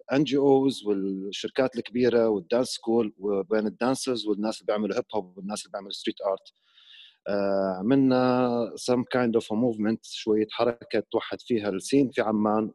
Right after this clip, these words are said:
ونحط الشغل لجوا السين. بك-، أكتر من الناس كلها كانت تتوجه شو بدنا نقدم للجمهور، كنت أنا عم بركز شو بدي أعمل جوا السين، شو بدنا نحسن من الناس اللي عم بيشتغلوا جوا السين، كيف نحسن من وضعهم، كيف نطلع صورة حلوة من اللي عم بيعملوه.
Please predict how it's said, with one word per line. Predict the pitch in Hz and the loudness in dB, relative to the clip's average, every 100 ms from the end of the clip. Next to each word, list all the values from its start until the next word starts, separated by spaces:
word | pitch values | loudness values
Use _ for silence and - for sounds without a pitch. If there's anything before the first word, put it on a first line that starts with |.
| - | -8
ونحط | 90 90 90 90 87 - - - - | -6 -4 -6 -6 -8 -6 -8 -8 -12
الشغل | - - 120 113 107 | -10 -2 2 2 2
لجوا | 101 135 117 | 2 2 0
السين. | - 120 113 104 | 0 0 0 0
بك-، | 117 - | -4 -4
أكتر | - 127 107 | -2 0 2
من | |
الناس | 107 110 123 - | 2 4 2 4
كلها | 113 | 2
كانت | 104 107 | 2 -2
تتوجه | - 120 113 | 2 2 2
شو | - 110 | 0 0
بدنا | 107 | 0
نقدم | 104 113 107 | 0 4 4
للجمهور، | 98 104 110 117 | 4 2 4 4
كنت | - 104 | 2 -2
أنا | 104 | -2
عم | 98 | 0
بركز | 104 - 107 - _ - | -2 -2 -6 -8 _ -16
شو | - 110 | -4 0
بدي | 107 | 4
أعمل | 113 98 | 4 4
جوا | 107 104 | 6 6
السين، | - 117 104 - - - - | 4 2 2 0 -20 -20 -6
شو | - | 0
بدنا | 104 101 | 2 2
نحسن | 117 - 104 | 0 0 2
من | |
الناس | 104 117 | 2 2
اللي | - | 0
عم | 98 | -4
بيشتغلوا | 101 - 101 | 0 0 2
جوا | 101 107 | 6 4
السين، | 101 104 | 4 -2
كيف | 101 104 | -4 -6
نحسن | 92 98 101 | -6 -2 0
من | 98 | 2
وضعهم، | 104 - 123 120 | 4 4 2 -2
كيف | - 107 107 - 95 - 104 98 113 110 95 - | -2 -6 -8 -4 -4 -2 -2 2 0 0 -2 -2
نطلع | 107 113 98 | 0 0 0
صورة | - 113 | 2 2
حلوة | - 117 95 | 2 4 4
من | 92 | 2
اللي | 87 85 | -6 -6
عم | 90 | -2
بيعملوه. | 92 90 90 | -2 -2 -6